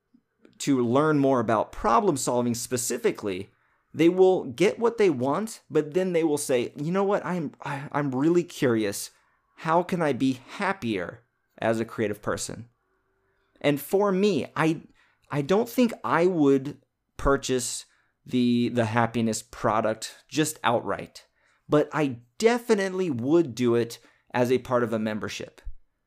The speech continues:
And so that is why I feel like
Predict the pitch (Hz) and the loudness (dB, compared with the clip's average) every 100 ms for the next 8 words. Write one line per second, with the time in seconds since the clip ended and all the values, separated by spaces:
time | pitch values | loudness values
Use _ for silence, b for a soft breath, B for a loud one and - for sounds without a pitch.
0 | _ - 135 147 156 180 202 151 104 123 | _ -2 0 2 2 2 2 0 -2 -2
1 | 131 131 127 - 117 117 139 120 110 - | -2 -2 -2 -2 -4 -2 -2 0 -2 -4
2 | - | -18